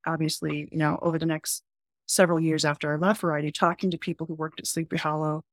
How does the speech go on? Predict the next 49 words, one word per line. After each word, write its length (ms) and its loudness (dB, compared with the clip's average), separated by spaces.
And 100 8
now 200 8
I 80 4
understand 520 2
a 40 2
lot 300 0
more, 500 -2
like, 180 0
what 340 0
happened 520 0
and 200 -2
why 240 0
it 120 0
happened. 440 -2
And 120 -4
it 120 -6
doesn't 320 2
make 300 -6
me 260 -6
happy. 560 -2
You 120 0
know, 180 4
I, 200 2
I, 180 2
I 80 0
think 240 -2
it's 360 -4
part 140 6
of 80 4
the 60 4
reason 260 4
I 60 4
wanted 280 0
to 120 -4
write 340 -4
about, 460 2
you 140 4
know, 80 4
you 40 2
could 160 -10
sit 180 -2
there 180 2
and 100 -2
go, 160 -2
"Well, 440 -8
you 120 -10
know, 160 -6
Lost 400 -8
was 320 -6